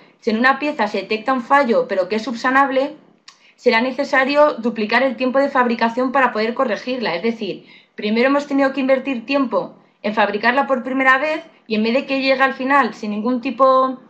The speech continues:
de desperfecto, si cuando la revisamos nos damos cuenta que está mal, es duplicar el trabajo y el esfuerzo, puesto que hay que volverlo a hacer para que al cliente final le llegue en perfectas condiciones. Exacto, sí, como estáis comentando,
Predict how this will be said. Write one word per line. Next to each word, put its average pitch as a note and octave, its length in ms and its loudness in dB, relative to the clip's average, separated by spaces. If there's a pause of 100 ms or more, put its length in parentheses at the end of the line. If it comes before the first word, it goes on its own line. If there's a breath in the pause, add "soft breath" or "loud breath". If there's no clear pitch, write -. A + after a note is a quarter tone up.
(260 soft breath)
de A#3+ 120 2
desperfecto, C#4 920 0 (320 soft breath)
si A#3+ 200 -4
cuando A3 240 0
la G#3+ 80 2
revisamos G#3+ 560 0
nos F#3+ 120 -4
damos B3+ 280 0
cuenta B3+ 320 0
que G#3 60 -6
está G#3 220 0
mal, C4+ 280 2
es A3+ 120 -2
duplicar B3+ 400 -2
el C4 140 -2
trabajo A3+ 380 2
y C#4 60 0
el A#3 80 2
esfuerzo, A3+ 600 -2 (220 loud breath)
puesto B3 320 2
que B3 80 2
hay A3+ 60 0
que A3+ 100 -2
volverlo A3+ 360 0
a A#3 40 0
hacer B3 260 -2
para A3+ 220 0
que F#3+ 80 -4
al F3+ 80 -6
cliente G3+ 360 -6
final A#3 400 0 (220 loud breath)
le G3+ 100 -6
llegue G#3 480 0
en G#3 100 -4
perfectas A#3+ 440 -4
condiciones. F#3 800 -6 (3750 soft breath)
Exacto, G#3+ 500 -2
sí, A#3+ 180 -8
como G3 240 -4
estáis A3 280 -6
comentando, C4 800 0